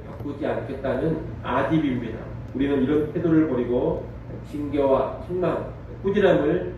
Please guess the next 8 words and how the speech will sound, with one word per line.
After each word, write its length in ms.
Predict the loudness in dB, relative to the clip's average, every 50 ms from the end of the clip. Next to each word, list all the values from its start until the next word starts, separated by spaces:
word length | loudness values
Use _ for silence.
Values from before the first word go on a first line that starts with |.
| -12 -14 -14 -12 -10 -2
귀하게 380 | 2 4 6 6 6 6 6 4
여기고 580 | 4 2 0 -2 -2 -2 -2 -2 -2 -4 -6 -8
기꺼이 560 | -8 -6 -2 0 2 2 2 2 0 -2 -2 -4 -6 -10 -12 -12 -12 -6 -2
받아들일 420 | 2 4 4 4 6 6 4 4
수 120 | 2 0 -2
있는 380 | -2 -2 -2 -2 -2 -4 -4 -6 -10 -12 -14 -14 -10 -6
그런 280 | -2 0 0 0 -2
지혜자로 840 | -2 -4 -2 -2 0 0 0 0 2 2 2 2 2 0 -2 -4